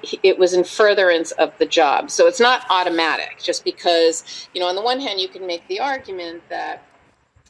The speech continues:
look, you know, he was, he was president of the United States at the time. You know, when you're trying to decide, is this in the course and scope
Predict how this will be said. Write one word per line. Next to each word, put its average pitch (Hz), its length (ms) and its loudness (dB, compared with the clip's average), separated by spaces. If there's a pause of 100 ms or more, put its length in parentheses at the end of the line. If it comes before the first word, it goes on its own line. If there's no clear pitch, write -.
(120)
look, 180 180 -16 (120)
you 180 80 -16
know, 170 180 -12
he 175 160 -10
was, - 640 -14
he 175 140 4
was 165 720 6 (200)
president 180 440 4
of 170 120 2
the 185 80 6
United 240 300 4
States 269 340 2
at 180 100 2
the - 60 0
time. 156 580 4 (220)
You 185 60 4
know, 180 200 4 (140)
when 196 180 4
you're 196 100 2
trying 240 220 2
to 214 60 4
decide, 175 400 2
is 147 80 -2
this 165 180 2
in 165 80 4
the 143 60 2
course 156 320 4
and 156 100 -6
scope 151 340 2